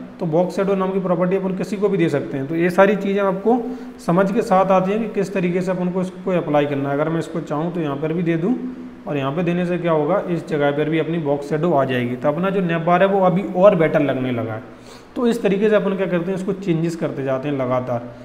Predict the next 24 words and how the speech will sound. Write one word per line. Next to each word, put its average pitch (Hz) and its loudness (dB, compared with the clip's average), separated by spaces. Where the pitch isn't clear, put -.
अब 160 -2
मुझे 170 2
अगर 180 2
कुछ 185 -2
और 175 2
color 175 0
चाहिए 160 -2
होगा 156 2
इसका, 156 -4
तो 156 -6
मैं 151 -2
यहाँ 143 -4
पे 151 -4
इस 147 -8
तरीके 143 -4
से 156 0
जाऊँगा 196 0
और 147 -4
यहाँ 135 -4
से 165 -4
इसको 160 -4
choose 185 -4
कर 151 -4
लूँगा। 117 -4